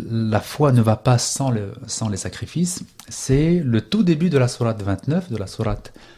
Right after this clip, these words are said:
Al-Ankabut, la sourate donc de l'araignée, <clears throat> où Allah Ta'ala dit, après Alif Lam Mim, donc les trois lettres isolées, أَحَسِبَ النَّاسُ أَنْ يُتْرَكُوا أَنْ يَقُولُوا آمَنَّا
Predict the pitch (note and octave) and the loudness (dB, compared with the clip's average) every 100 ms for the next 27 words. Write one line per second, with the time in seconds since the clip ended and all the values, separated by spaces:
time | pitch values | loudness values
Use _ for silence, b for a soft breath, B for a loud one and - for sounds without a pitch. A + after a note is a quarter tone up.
0 | B A2 F#2+ G#2+ G2+ G2 G2+ C3+ F#2 E2+ | B -2 0 0 -2 -4 -2 -4 -8 -12
1 | - - G#2 G2 F#2+ - B B B B | -10 -10 -6 -6 -8 -12 B B B B
2 | B B - A2 F#2 F2 F#2 A2+ C#3+ C#3+ | B B -2 0 2 0 2 2 2 0
3 | - D#3 C3+ B2+ A#2+ G#2 A2 A2 F#2+ G2 | 4 6 6 4 0 0 -2 -2 -2 -2
4 | G2+ A2 D3+ E3+ E3+ - A2 - A#2 - | 0 4 6 4 2 -4 -4 0 0 2
5 | G#2+ A2 - G#2 F#2+ F#2+ A2 D#3 G#2+ F2+ | 0 0 0 -2 -2 0 2 2 0 -2
6 | F2+ F2 F#2 _ _ - G2 F#2+ G2+ - | -8 -12 -14 _ _ -6 -2 -2 -4 -6
7 | A#2 F#2+ F2+ G#2 C#3 - B B B B | -6 -4 -2 0 -2 -4 B B B B
8 | B B B2+ A2+ D3+ C#3+ C#3 A#2+ A#2+ A#2+ | B B 2 4 2 2 2 4 6 8
9 | C3 A#2+ - B2 B2 A2+ A2+ A#2 A#2 A2+ | 8 6 4 2 6 6 6 4 0 2
10 | B2 A#2 A#2+ A2+ A2 G2+ - A#2+ A2 G2 | 2 0 0 -2 -2 -4 -2 0 0 0
11 | G#2 F#2+ F#2 A2+ C3 G#2+ G2+ C3 | 0 0 2 4 4 4 2 -2